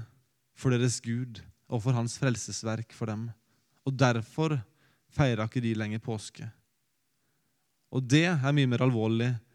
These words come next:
enn å glemme å feire sin bursdag. Israelsfolket hadde glemt, eller brydde seg ikke om, at Gud hadde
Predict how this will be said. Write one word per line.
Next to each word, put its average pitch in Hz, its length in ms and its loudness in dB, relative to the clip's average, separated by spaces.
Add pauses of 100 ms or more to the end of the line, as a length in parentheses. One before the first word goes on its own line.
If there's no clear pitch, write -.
enn 127 140 0
å 135 40 4
glemme 120 280 2
å - 40 -4
feire 107 240 0
sin 113 160 -4
bursdag. 110 400 -8 (1040)
Israelsfolket 147 920 2
hadde 156 200 2
glemt, 156 580 0 (220)
eller 151 180 4
brydde 160 300 4
seg 143 160 4
ikke 185 120 4
om, 208 140 0 (1080)
at - 280 -6
Gud 165 420 0 (420)
hadde 139 180 2